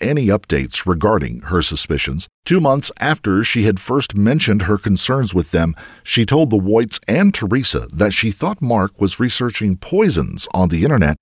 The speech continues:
and had found bizarre notes on his desk. Teresa said Julie started saying things like,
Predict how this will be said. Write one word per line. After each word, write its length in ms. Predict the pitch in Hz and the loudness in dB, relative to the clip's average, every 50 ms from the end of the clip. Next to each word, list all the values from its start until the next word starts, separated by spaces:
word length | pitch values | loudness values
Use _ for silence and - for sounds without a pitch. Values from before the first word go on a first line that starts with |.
| _ _ - | _ _ -4
and 220 | - 87 127 117 | -2 0 2 2
had 120 | 110 98 | 0 0
found 400 | - - 120 127 135 135 131 110 | -2 -4 -2 -2 0 0 0 0
bizarre 420 | 98 104 92 80 117 120 120 120 107 | 0 0 0 0 0 0 0 2 2
notes 460 | 92 92 113 120 - - - - - - | 4 4 4 4 4 2 0 -6 -8 -4
on 100 | 80 82 | -2 0
his 220 | 78 76 73 69 - | 0 0 0 -2 0
desk. 480 | 80 92 82 - - - - - - _ _ _ _ _ _ _ _ _ _ - | 0 0 0 0 -2 -6 -6 -8 -10 _ _ _ _ _ _ _ _ _ _ -4
Teresa 420 | - 123 113 160 208 180 - 139 113 | -2 0 2 2 2 2 2 2 2
said 400 | - - - 135 113 87 80 78 - _ - 98 | 2 4 4 4 4 4 2 0 -4 _ -6 -4
Julie 360 | 92 87 131 214 240 233 202 | -2 0 0 0 0 0 -2
started 380 | 151 - - 170 151 131 123 104 | -2 0 0 2 2 2 0 0
saying 400 | - - 139 127 123 120 117 110 | 0 2 2 2 4 4 2 0
things 360 | - 110 104 98 98 90 82 | 2 2 4 4 4 2 2
like, 300 | 90 90 92 92 92 - | 2 2 2 2 0 -2